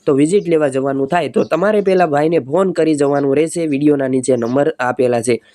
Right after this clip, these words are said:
અને જો ગાડી વેચાઈ ગઈ હોય ને તો તમારે ખોટો ધક્કો થાય, એટલે ફોન કર્યા વિના ન જવું. બાકી તમે ગાડીની કન્ડિશન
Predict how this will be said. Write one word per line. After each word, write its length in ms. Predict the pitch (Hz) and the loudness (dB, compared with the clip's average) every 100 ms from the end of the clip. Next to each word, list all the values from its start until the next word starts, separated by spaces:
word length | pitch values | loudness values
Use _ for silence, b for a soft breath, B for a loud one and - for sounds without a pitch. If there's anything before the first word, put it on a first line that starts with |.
| b | b
અને 180 | - 131 | -4 0
જો 160 | 135 147 | 0 0
ગાડી 300 | 123 139 151 | 0 0 2
વેચાઈ 320 | 143 147 170 | 2 2 0
ગઈ 60 | 170 | 2
હોય 140 | 180 | 2
ને 100 | 151 | 2
તો 160 | 165 160 | 2 2
તમારે 320 | 143 143 135 | 2 0 0
ખોટો 320 | - 143 131 | -2 -2 0
ધક્કો 360 | 123 131 143 180 | 0 -2 0 0
થાય, 200 | 131 113 b b b | 0 -6 b b b
એટલે 200 | 175 180 | -4 -2
ફોન 320 | 160 170 214 202 | 0 0 0 2
કર્યા 260 | 180 170 | 0 0
વિના 200 | 160 151 | 0 0
ન 140 | 127 120 143 | 0 0 0
જવું. 280 | 143 151 143 | 2 0 0
બાકી 300 | 123 160 190 | -2 0 0
તમે 240 | 170 165 | 0 0
ગાડીની 440 | 135 131 127 131 127 | 0 0 2 2 0
કન્ડિશન 500 | 151 175 180 180 | 0 2 2 0